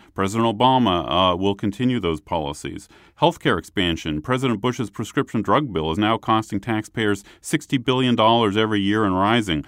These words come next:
President Obama wants to build on that with the new healthcare expansion.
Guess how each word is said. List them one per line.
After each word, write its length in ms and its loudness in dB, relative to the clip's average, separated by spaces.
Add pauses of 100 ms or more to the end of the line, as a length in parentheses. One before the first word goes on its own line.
(140)
President 380 0
Obama 580 4
wants 260 -2
to 80 -8
build 280 0
on 160 2
that 180 -2
with 140 -6
the 80 -4
new 160 -2
healthcare 400 -6
expansion. 560 -6